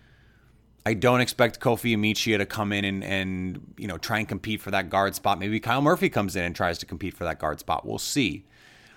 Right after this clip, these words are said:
The more concerning news, P U P related, was Nick Perry. And Field Yates initially reported that he was gonna be on the P U P with the hand, and that made me wonder, is there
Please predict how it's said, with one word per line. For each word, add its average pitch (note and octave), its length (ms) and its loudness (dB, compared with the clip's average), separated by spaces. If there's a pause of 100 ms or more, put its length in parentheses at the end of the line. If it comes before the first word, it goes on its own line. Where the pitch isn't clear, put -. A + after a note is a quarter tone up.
(380)
The B2+ 140 2
more F3 220 8
concerning F3+ 920 2
news, F2+ 640 2 (140)
P - 180 -6
U B2+ 180 4
P B2+ 220 2
related, E2 540 0
was F#2+ 480 4
Nick A2 320 0
Perry. - 440 6 (1160)
And G#2 580 2
Field D3+ 320 4
Yates B2 400 4
initially D#3+ 560 6
reported G#2+ 760 8 (300)
that A2+ 120 2
he A#2 100 2
was A#2+ 120 4
gonna A#2 140 2
be A#2 120 4
on G#2+ 80 4
the G2+ 80 2
P - 140 -4
U G#2 120 0
P G2+ 160 -2
with F#2+ 220 0
the - 80 0
hand, A2+ 500 4
and A2+ 140 2
that A2+ 200 4
made A#2 240 2
me A2 80 2
wonder, A2+ 540 6 (1160)
is A#2 160 4
there A2 360 6